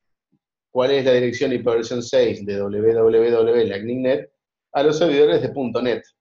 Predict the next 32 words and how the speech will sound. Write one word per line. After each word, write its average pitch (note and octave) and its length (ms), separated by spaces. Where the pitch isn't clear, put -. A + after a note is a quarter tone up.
que D3+ 100
en D3 60
realidad A3 280
tampoco G3+ 460
saben G2+ 300
la G2 100
respuesta G#2+ 420
que G#2 120
yo G2+ 100
le, - 80
la G#2+ 100
respuesta G#2+ 360
a - 20
lo A2 80
que G#2+ 80
les G#2 160
estoy A2+ 220
preguntando, A#2 720
sino D3 300
que D3+ 80
me C#3+ 100
van D3 140
a E3+ 120
decir D#3 500
que A#2 120
le A2 80
vaya B2+ 220
a D3 40
preguntar C3+ 320
a D3+ 60
la G#2+ 100
cnic. D3+ 340